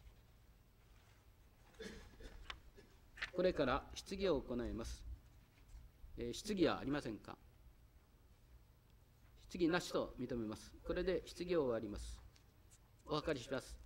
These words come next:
ただいま議題となっています議案第六十九号は、会議則第三十九条第三項の規定により、委員会しゅ-、委員会付託を省略したいと思います。ご異議ありませんか。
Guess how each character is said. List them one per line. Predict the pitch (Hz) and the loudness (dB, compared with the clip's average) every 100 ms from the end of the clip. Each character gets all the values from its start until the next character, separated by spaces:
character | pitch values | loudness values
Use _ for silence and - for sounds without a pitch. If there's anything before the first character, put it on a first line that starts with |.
| - - | -12 -4
た | 156 | 2
だ | 190 | 4
い | 180 | 4
ま | 170 131 - | 4 2 2
議 | |
題 | 151 180 | 2 2
と | 165 127 | 0 0
な | 151 | 0
っ | |
て | - 127 | 0 -2
い | |
ま | 120 123 | 0 -4
す | - - - - | -10 -14 -14 -4
議 | 151 | 0
案 | 175 110 - | 0 -2 0
第 | 170 131 113 - | 2 2 -2 0
六 | 147 151 175 | 0 0 -4
十 | 185 175 - | -2 -2 -2
九 | - 190 165 | 0 2 2
号 | 110 98 | 2 2
は、 | 120 - - - | -2 -4 -14 -6
会 | 165 175 | -4 -4
議 | 160 | -6
則 | 127 117 95 | -6 -6 -4
第 | 147 165 | -2 -2
三 | 156 180 185 | 0 -2 0
十 | 143 | -2
九 | - 139 113 | -2 -2 0
条 | 107 90 | -2 0
第 | 160 180 | -2 0
三 | 185 180 | -2 0
項 | 139 | -2
の | 117 | -4
規 | - | -2
定 | 160 | 0
に | 135 113 | 0 0
よ | |
り、 | 107 - - - - - - - | -4 -6 -12 -20 -20 -20 -16 -2
委 | 151 | 4
員 | 180 | 4
会 | 180 170 | 4 0
し | - | 0
ゅ-、 | 175 - - | -6 -8 -6
委 | 147 | 0
員 | 185 | 0
会 | 180 135 | 4 2
付 | 87 - | 2 0
託 | 165 151 123 | -2 0 -2
を | 104 | -2
省 | - 170 | 0 0
略 | 160 | 0
し | - | -2
た | - | -2
い | 147 | -2
と | 117 | -2
思 | 107 | -6
い | 95 | -8
ま | 101 | -8
す。 | - - - - - - - | -10 -12 -12 -12 -12 -8 6
ご | 170 | 6
異 | 165 | 8
議 | |
あ | 113 | 6
り | 147 | 4
ま | 156 | 2
せ | 147 | 0
ん | 110 | -2
か。 | 113 | -4